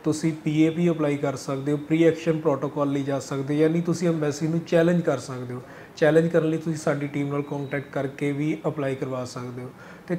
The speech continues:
ਕਾਫੀ ਵਧੀਆ ਰਿਜ਼ਲਟ ਜਿਹੜੇ ਆ ਦੇਖਣ ਨੂੰ ਮਿਲਦੇ ਆ। ਜੇ ਤੁਸੀਂ ਆਪਣਾ ਵੀਜ਼ਾ ਅਪਲਾਈ ਕਰਵਾਉਣਾ ਚਾਹੋ ਤਾਂ ਸਾਡੀ ਟੀਮ ਨਾਲ ਕੰਟੈਕਟ ਕਰਕੇ ਆਪਣਾ ਟੂਰਿਸਟ ਵੀਜ਼ਾ ਜੋ ਹੈ ਅਪਲਾਈ ਕਰਵਾ ਸਕਦੇ ਹੋ। ਤੇ ਫਿਰ ਇੱਕ ਨਵੀਂ ਵੀਡੀਓ 'ਚ ਨਵੀਂ ਇਨਫੋਰਮੇਸ਼ਨ ਲੈ ਕੇ ਜਲਦੀ ਮਿਲਦੇ ਆ ਆਪਾਂ।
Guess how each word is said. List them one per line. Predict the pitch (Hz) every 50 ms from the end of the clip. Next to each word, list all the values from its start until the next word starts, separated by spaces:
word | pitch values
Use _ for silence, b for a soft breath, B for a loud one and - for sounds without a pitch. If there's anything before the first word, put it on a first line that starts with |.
| 170 -
ਕਾਫੀ | 196 190 190 - 233 220
ਵਧੀਆ | 196 151 156 156 165 175 175 180
ਰਿਜ਼ਲਟ | 170 165 151 151 160 156 156 151
ਜਿਹੜੇ | 160 151 147 151
ਆ | 147 143
ਦੇਖਣ | 139 139 135 - 143 135
ਨੂੰ | 135 135 131
ਮਿਲਦੇ | 131 131 127 123 127 131 127
ਆ। | 127 127 B B B B - -
ਜੇ | 147
ਤੁਸੀਂ | 135 147 151 156 170 165
ਆਪਣਾ | 151 147 147 156 147
ਵੀਜ਼ਾ | 139 139 139 139 151
ਅਪਲਾਈ | 151 151 147 147 147
ਕਰਵਾਉਣਾ | 143 151 147 143 143 143 143
ਚਾਹੋ | 139 - 160 143 147
ਤਾਂ | 151 147
ਸਾਡੀ | 147 160 143 139 139 131
ਟੀਮ | 135 143 135 135 135
ਨਾਲ | 135 139 135 -
ਕੰਟੈਕਟ | 147 139 135 127 135 127 131 -
ਕਰਕੇ | 139 135 131 - 151
ਆਪਣਾ | 139 135 139 135 135 131 -
ਟੂਰਿਸਟ | 147 156 160 175 175 - 147
ਵੀਜ਼ਾ | 131 127 131 127
ਜੋ | 123 131 135 143
ਹੈ | 147 B B B B B - 147
ਅਪਲਾਈ | 135 147 139 135 135
ਕਰਵਾ | - 143 135 131 127
ਸਕਦੇ | 123 - 135 123 123 123 123 127
ਹੋ। | - - B B B B B B - -
ਤੇ | 139
ਫਿਰ | 127 147 143
ਇੱਕ | 147 143 -
ਨਵੀਂ | 147 143 151 165 170
ਵੀਡੀਓ | 165 165 156 160 160 156
'ਚ | 156 160
ਨਵੀਂ | 151 139 143 143
ਇਨਫੋਰਮੇਸ਼ਨ | 139 - - 147 139 143 135 - - 151 139
ਲੈ | 139 135 135
ਕੇ | 135 147 139
ਜਲਦੀ | 131 147 143 139 135 139 127
ਮਿਲਦੇ | 127 123 120 120 120 120
ਆ | 117
ਆਪਾਂ। | 117 - - - 147